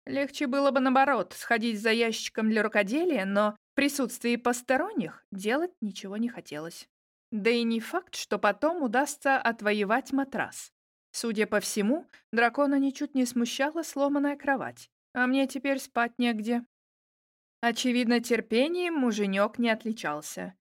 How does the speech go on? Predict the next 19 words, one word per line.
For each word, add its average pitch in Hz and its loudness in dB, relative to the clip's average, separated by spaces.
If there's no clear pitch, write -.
Десять 269 -4
минут 247 0
не 208 -2
прошло, 233 0
как 226 0
я 226 4
расслышала 254 0
скрип 240 -6
половиц, 214 0
затем 226 2
грохот 208 0
и 240 -4
сдавленное 262 2
шипение. 147 -12
Ну, 294 -4
а 339 -12
кто 208 -2
виноват, 214 0
что 208 -2